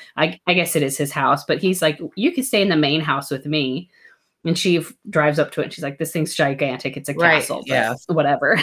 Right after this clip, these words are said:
Speaker 1: <laughs> And he also says that, uh, twenty of his warriors will train with them.
Speaker 2: Yeah, he, he tells her, "You're too valuable to be left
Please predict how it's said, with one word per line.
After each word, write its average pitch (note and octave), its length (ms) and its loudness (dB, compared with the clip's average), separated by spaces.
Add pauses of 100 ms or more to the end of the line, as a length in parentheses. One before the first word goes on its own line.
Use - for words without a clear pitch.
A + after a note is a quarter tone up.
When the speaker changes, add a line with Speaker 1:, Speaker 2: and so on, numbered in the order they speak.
(680)
Speaker 1:
<laughs> C4 340 0 (500)
And G#3 200 4
he F#3+ 100 2
also G3 300 4
says E3+ 320 -2
that, D#3 300 -2
uh, C#3+ 220 -4
twenty D#3+ 300 -2
of D#3+ 140 -2
his E3 160 -6
warriors D3 640 0 (340)
will D3+ 180 2
train D3 300 0
with B2+ 200 -4
them. B2+ 380 -8
Speaker 2:
Yeah, D#3 280 4
he, G3+ 240 0
he G3+ 260 -10
tells F#3 440 -2
her, E3+ 300 2
"You're E3 200 -4
too F3 160 -10
valuable D3 520 -2
to C#3 60 -16
be C#3+ 140 -6
left C#3 340 -4